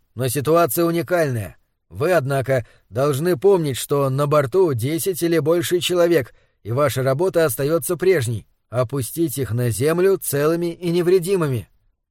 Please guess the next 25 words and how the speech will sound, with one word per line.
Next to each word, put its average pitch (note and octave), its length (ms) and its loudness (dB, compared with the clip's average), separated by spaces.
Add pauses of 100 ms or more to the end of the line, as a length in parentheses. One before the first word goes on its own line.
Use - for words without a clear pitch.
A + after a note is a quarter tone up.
(160)
"Вам B2 400 -4
нет C3+ 320 -2
нужды A#2+ 460 0
объяснять, B2 600 0
в - 60 -10
чём C#3+ 300 -4
заключается C#3 840 -2
моя D3 320 2
работа", D3 520 2 (340)
отрезал C3+ 500 -2
Брайан. C3 400 2 (640)
"Боюсь, E3+ 380 2
что G#3 240 4
такая F#3 460 4
нужда E3 380 2
была", D#3 400 2 (280)
покачал C#3+ 480 0
головой C#3+ 360 4
Ник. B2+ 300 -6 (240)
"Но D#3+ 340 -4
теперь G#3 420 0
вы G#3+ 220 6
выглядите F#3+ 600 2
гораздо F3+ 500 4
лучше, F3 420 -4